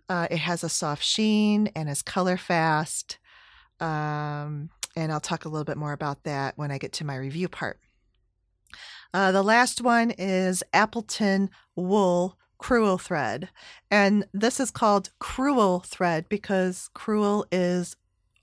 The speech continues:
wool. Um, regular embroidery thread is usually made from cotton or, you know, other fibers. They'll have some metallic and cotton mixes, but crewel is always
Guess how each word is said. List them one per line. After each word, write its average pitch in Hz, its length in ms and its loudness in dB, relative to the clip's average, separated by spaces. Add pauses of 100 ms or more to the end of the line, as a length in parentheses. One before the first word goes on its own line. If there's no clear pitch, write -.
(160)
wool. 180 600 -2 (760)
Um, 170 640 -2 (120)
regular 214 440 2
embroidery 185 520 2
thread 165 580 -2
is 170 180 -4
usually 180 240 -2
made 160 240 -4
from 165 220 -14
cotton 214 640 2
or, 156 500 -4
you 180 100 -2
know, 151 240 -4
other 180 440 -2
fibers. 170 680 -4 (320)
They'll 165 140 -4
have 165 340 -4
some - 380 -4
metallic 160 640 -4 (280)
and 165 100 -4
cotton 156 400 -6 (200)
mixes, 190 760 -2 (400)
but 175 460 -2 (400)
crewel 240 520 0 (160)
is 170 580 -2
always 147 420 -6